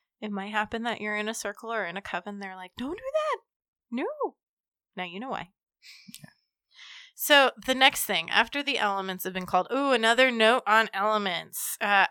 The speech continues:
Speaker 1: I personally, there's some wording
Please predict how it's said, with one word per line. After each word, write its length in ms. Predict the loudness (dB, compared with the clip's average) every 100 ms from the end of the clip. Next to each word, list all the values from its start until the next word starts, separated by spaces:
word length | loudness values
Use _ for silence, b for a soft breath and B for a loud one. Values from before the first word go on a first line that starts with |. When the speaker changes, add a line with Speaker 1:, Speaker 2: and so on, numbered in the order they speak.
| 4
Speaker 1:
I 220 | 6 6
personally, 840 | 2 -2 -2 -4 -6 -10 -14 -20 _ _
there's 180 | -2 0
some 220 | 0 -2
wording 580 | 0 0 0 -4 -8 -12